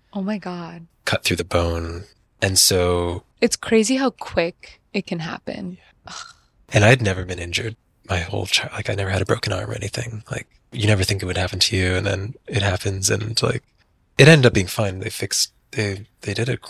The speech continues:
Speaker 2: pretty good job
Speaker 1: They did
Speaker 2: fixing
Speaker 1: a
Speaker 2: it.
Speaker 1: really great job, yeah.
Speaker 2: A really good job. And, uh, for two months, my finger was, like, it had a pin going through it to keep it straight
Speaker 1: Mm.
Speaker 2: while the bone regrew.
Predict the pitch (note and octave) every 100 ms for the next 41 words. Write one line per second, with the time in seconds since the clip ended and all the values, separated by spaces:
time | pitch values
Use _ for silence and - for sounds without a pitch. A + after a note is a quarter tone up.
0 | - - C#3+ D3+ A#2 A2 A#2 - A3 G#3+
1 | G#3+ G3 G3 F3+ F3 E3+ - E3+ E3+ E3+
2 | F#3+ F#3 B2 C3 G2+ F#2 F#2 - - G#2+
3 | G2 G2 F#2+ F#2 F2+ G2+ - _ _ _
4 | - - B2 - C3+ A#2+ - - G#2+ F#2
5 | G#2 G2 F#2 F2+ G#2 G2+ _ _ _ _
6 | - - G2 F#2+ - G#2 F#2 F2+ F#2 F#2+
7 | - G#2+ - - G#3+ G#3 G#3 G3+ - F#3+
8 | F#3 F#3 A2+ A2+ G#2+ A2 A2 A#2 A2+ B2+
9 | B2